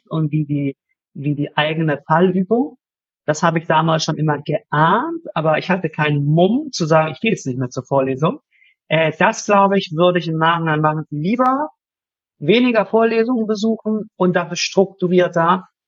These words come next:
mit den Lehrbüchern und Skripten und den Fallbüchern trainieren. Dann hat man mit relativ wenig Zeitaufwand eine sehr, sehr, sehr gute Basis für die Klausuren. Und machen wir uns nichts vor, darauf kommt's an.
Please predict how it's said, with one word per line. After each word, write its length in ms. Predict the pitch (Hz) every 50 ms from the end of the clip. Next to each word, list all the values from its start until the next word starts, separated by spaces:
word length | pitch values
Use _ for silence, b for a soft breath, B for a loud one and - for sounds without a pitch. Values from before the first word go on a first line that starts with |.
| _ _
mit 160 | - 160 151
den 140 | 160 156 156
Lehrbüchern 460 | 160 175 165 160 165 180 156 170 165
und 160 | 156 151 151 -
Skripten 400 | - - 185 185 180 - 151 143
und 100 | 139 143
den 160 | 151 151 -
Fallbüchern 640 | - 165 156 156 156 151 143 139 - 143 139 127 _ _ -
trainieren. 480 | 160 151 147 147 143 131 117 113 - _ _ _ _ _ _ _ _ _ _ _ _ _ _ _ _ _ _ _ _ _ _ _ _ _
Dann 180 | - 156 170 170
hat 200 | 185 196 190 -
man 500 | 190 185 180 185 185 180 180 175 175 _ _ _ _ _ _ _ _ _ _ _ _ _ _ _ _ _ _ _ _ -
mit 200 | 185 156 156 - 127 -
relativ 560 | 156 180 214 262 277 302 - 269 277 240 - -
wenig 420 | 180 202 208 208 214 202 196 -
Zeitaufwand 840 | - - 185 196 214 214 214 208 208 202 - 175 175 180 190 196 185 _ -
eine 340 | 156 160 165 160 156 143 -
sehr, 360 | 147 160 170 185 190 185 165
sehr, 260 | 151 165 165 165 160
sehr 160 | 151 160 156 -
gute 300 | - 170 160 - 151 143
Basis 480 | - 139 135 135 135 135 127 120 117 _ _ _ _ _ _ _ _ _ _ _ _ _ _ _ -
für 680 | - 160 160 156 151 147 147 143 143 139 127 123 123 _ -
die 280 | 147 147 147 147 139 135 -
Klausuren. 460 | - 143 135 135 165 175 196 202 175
Und 160 | 180 156 143
machen 180 | 147 151 160 160
wir 40 | 143
uns 140 | 139 -
nichts 220 | - 131 123 - -
vor, 300 | - 156 180 190 185 - -
darauf 280 | 135 139 139 135 -
kommt's 260 | - 147 135 123 127
an. 160 | - 196 285